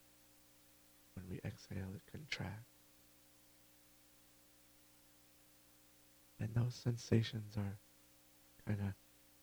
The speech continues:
growing, waxing, waning. So we've relaxed the face and enjoyed that. Now let's enjoy even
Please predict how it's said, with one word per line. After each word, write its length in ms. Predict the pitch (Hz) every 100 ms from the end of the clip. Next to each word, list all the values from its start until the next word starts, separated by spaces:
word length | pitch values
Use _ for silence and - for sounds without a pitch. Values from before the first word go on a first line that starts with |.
| -
growing, 720 | - - 104 110 107 107 104 104
waxing, 680 | 107 101 104 120 - - 104 104 101
waning. 500 | 98 101 113 107 104 - - - - - - - - - - - - - - - - - - - - - - - - - - - - - - -
So 60 |
we've 260 | 120 107 120
relaxed 560 | 101 98 113 - -
the 80 | -
face 640 | - 104 104 104 104 - -
and 80 | 110 - -
enjoyed 380 | - 101 208 104 -
that. 320 | 98 98 107 - - - - - - - - - - - - - - - - - - - - - - 113
Now 60 | 120 110
let's 240 | 113 -
enjoy 380 | 135 127 117 113
even 260 | 127 139